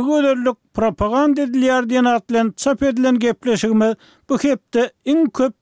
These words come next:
dinlenenleriň başyny çekýär. Türkmenistanyň aýallar emeli gözellik gadaganlygy sebäpli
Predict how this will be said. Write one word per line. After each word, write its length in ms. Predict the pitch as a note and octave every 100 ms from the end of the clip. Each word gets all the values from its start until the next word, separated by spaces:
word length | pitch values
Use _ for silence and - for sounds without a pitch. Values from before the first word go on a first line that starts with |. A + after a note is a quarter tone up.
| -
dinlenenleriň 800 | A#3 A#3 A3+ A3+ A3 G#3+ A3+ - -
başyny 300 | G#3+ - A3
çekýär. 580 | G3 G#3+ - G3+ B2 - _ -
Türkmenistanyň 1040 | A#3 A3 - A#3+ A#3 - A3+ A3+ A#3 C#4 - -
aýallar 680 | G#3+ A3+ A3+ G#3+ A3 A#3+ A#3+ _ _ A#3
emeli 380 | A3+ A3 G#3+ D4
gözellik 520 | C#4+ C#4 C4+ B3+ -
gadaganlygy 640 | B3 A#3+ B3 A#3+ A#3+ A#3 A3
sebäpli 640 | A3+ A3 A3 G#3 G#3+ A3+